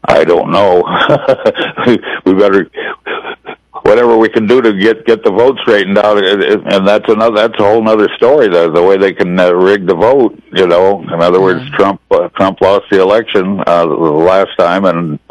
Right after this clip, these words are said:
Speaker 1: I'm not too certain that he really did lose the election, but,
Speaker 2: A, a lot
Speaker 1: uh,
Speaker 2: of people aren't too certain about that, but it's too late for that. We're in the next election cycle, so here we are, and it better not happen again.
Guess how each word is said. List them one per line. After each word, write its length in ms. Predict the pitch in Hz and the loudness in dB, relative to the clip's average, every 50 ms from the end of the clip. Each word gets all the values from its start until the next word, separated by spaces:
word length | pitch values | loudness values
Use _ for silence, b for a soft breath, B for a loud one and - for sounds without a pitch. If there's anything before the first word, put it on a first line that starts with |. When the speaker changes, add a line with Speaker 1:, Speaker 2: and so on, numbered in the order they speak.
| B B B B B B B B B B - | B B B B B B B B B B -4
Speaker 1:
I'm 280 | - 78 78 85 92 92 | 0 0 0 0 0 0
not 220 | 92 85 76 - | -2 -2 -2 -2
too 140 | - 95 92 - | -2 -2 -2 0
certain 260 | - 101 92 90 - 92 | 0 0 0 0 -2 -2
that 120 | 95 90 82 | -2 0 0
he 60 | 101 | 0
really 260 | 104 98 104 104 101 95 | 2 2 2 2 2 2
did 240 | 95 120 139 147 | 2 0 0 0
lose 220 | 120 104 90 80 - - | 0 0 0 0 0 -2
the 80 | 78 | 0
election, 440 | 76 80 76 71 - - - 65 69 | 0 0 0 -2 -2 -4 -6 -4 -2
but, 160 | 73 78 78 90 - - | 0 0 0 -2 -4 -2
Speaker 2:
A, 80 | - - | 0 0
a 20 | |
lot 220 | 80 78 - 226 | 2 2 2 0
Speaker 1:
uh, 40 | 220 | -2
Speaker 2:
of 40 | - | -4
people 340 | - 180 170 - 165 151 147 | -6 -6 -6 -4 -4 -4 -4
aren't 180 | 143 135 - - | -4 -6 -6 -6
too 140 | - 180 156 | -8 -10 -10
certain 300 | 139 - 170 147 - - | -8 -6 -6 -6 -6 -6
about 300 | 156 156 156 147 143 - | -6 -4 -2 -2 -2 -2
that, 260 | - 156 160 165 160 - | -2 -2 -2 -2 -2 -2
but 220 | 180 180 180 - - - | -2 -4 -4 -4 -6 -8
it's 240 | 175 165 - - | -8 -8 -8 -10
too 140 | - - 233 | -12 -10 -6
late 200 | 226 233 220 202 - | -6 -4 -6 -6 -4
for 100 | 185 180 | -4 -2
that. 360 | 220 262 240 190 185 185 - | -2 0 0 -2 -2 -4 -6
We're 360 | 196 180 196 196 190 185 - - | -6 -6 -4 -4 -4 -4 -6 -8
in 200 | - 202 202 202 | -10 -8 -8 -6
the 140 | 202 202 208 | -6 -6 -6
next 440 | 208 220 247 302 - - - - - | -4 -4 -4 -6 -6 -8 -12 -8 -8
election 480 | 165 147 143 139 143 - - 156 147 | -6 -4 -4 -6 -6 -6 -8 -10 -8
cycle, 400 | - - 160 151 - - 170 165 | -6 -4 -4 -4 -4 -2 -4 -6
so 180 | 160 - 190 180 | -6 -6 -8 -8
here 200 | 156 202 214 254 | -6 -6 -8 -8
we 180 | 254 277 247 208 | -8 -8 -6 -4
are, 320 | 175 170 165 170 175 - - | -2 -2 -2 -2 -2 -4 -6
and 180 | 185 180 165 | -8 -8 -8
it 100 | 170 143 | -8 -6
better 240 | - 175 170 156 160 | -6 -6 -4 -4 -4
not 180 | 156 156 151 147 | -4 -4 -4 -4
happen 300 | 147 143 135 - - 135 131 | -4 -6 -6 -6 -6 -8 -8
again. 400 | 120 107 123 110 95 78 - | -8 -10 -12 -12 -12 -14 -16